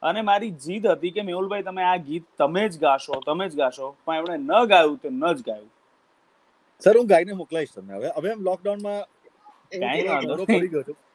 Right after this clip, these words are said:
Speaker 2: આમ, એટલે નવરાશમાંથી
Speaker 1: અને
Speaker 2: હું
Speaker 1: મેહુલભાઈ,
Speaker 2: સમય
Speaker 1: મેહુલભાઈ, અ, અદ્ભુત singer છે, અભિલાષભાઈ.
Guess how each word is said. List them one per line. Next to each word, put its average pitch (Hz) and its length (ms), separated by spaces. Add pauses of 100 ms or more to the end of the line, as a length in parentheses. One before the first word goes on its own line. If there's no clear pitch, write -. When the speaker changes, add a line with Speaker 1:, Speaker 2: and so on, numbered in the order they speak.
(960)
Speaker 2:
આમ, 143 140 (160)
એટલે 156 240 (100)
નવરાશમાંથી 196 600
Speaker 1:
અને 220 140
Speaker 2:
હું 240 60
Speaker 1:
મેહુલભાઈ, 247 520
Speaker 2:
સમય 175 160
Speaker 1:
મેહુલભાઈ, 240 720
અ, - 40
અદ્ભુત 180 540
singer 196 420
છે, 175 80
અભિલાષભાઈ. 123 480